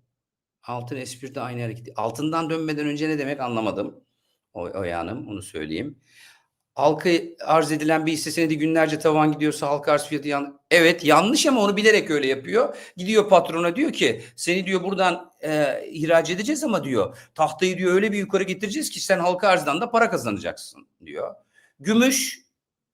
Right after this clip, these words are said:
e, ile çok ilgilenmiyorum. Gümüş endüstriyel bir metal. Ondaki hareketin daha sınırlı olabileceğini düşünüyorum.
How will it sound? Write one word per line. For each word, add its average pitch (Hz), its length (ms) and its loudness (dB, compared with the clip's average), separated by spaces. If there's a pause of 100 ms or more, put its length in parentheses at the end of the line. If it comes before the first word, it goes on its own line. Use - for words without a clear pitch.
(280)
e, 156 40 -4 (560)
ile 214 180 -2
çok 220 200 -2
ilgilenmiyorum. 185 1000 0 (320)
Gümüş 196 240 -4
endüstriyel 190 680 2
bir 160 60 -4
metal. 147 420 -2
Ondaki 185 380 0
hareketin 180 520 2
daha 175 140 2
sınırlı 185 360 -4
olabileceğini 117 600 -2
düşünüyorum. 127 540 -4